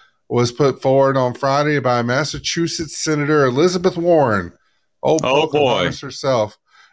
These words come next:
Speaker 1: and Edward Markey, as well, uh, as well as, uh, Texas Representative Al Green, and is co-sponsored by twenty-five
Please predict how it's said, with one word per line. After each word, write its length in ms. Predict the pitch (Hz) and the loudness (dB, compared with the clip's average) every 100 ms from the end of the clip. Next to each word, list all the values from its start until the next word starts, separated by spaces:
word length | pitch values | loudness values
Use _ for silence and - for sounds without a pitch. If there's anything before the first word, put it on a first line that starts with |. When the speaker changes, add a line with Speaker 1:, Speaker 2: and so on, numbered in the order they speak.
| - | -6
Speaker 1:
and 280 | 131 131 127 | -2 -2 0
Edward 580 | 127 143 143 151 139 | 0 0 0 -2 -2
Markey, 600 | 127 135 139 135 113 117 | -2 0 0 -2 -6 -6
as 420 | 120 113 113 113 104 | -2 0 0 -2 -4
well, 580 | 120 147 147 143 143 _ _ _ _ | -2 0 0 -2 -6 _ _ _ _
uh, 420 | 131 127 123 123 127 | -2 0 0 -2 -2
as 220 | 127 120 | -2 -2
well 400 | 135 160 160 135 127 123 | 0 2 4 4 2 0
as, 120 | 120 | 0
uh, 200 | 123 120 | 0 0
Texas 760 | 120 147 139 151 120 107 - - | -2 -4 -2 -6 -8 -10 -16 -12
Representative 760 | 131 139 147 117 127 139 131 123 | -4 -2 -2 -4 -2 -2 -2 2
Al 300 | 127 147 131 | 2 2 0
Green, 560 | 131 156 123 127 135 - - _ - | -4 -2 -2 -4 -6 -12 -20 _ -6
and 260 | 135 139 | -2 0
is 160 | 135 135 | 0 -4
co-sponsored 760 | - 160 190 - 131 131 147 135 | -2 0 0 -2 -2 -2 -4 0
by 160 | 135 | 0
twenty-five 680 | 131 156 160 156 156 156 | 0 -4 -4 0 0 2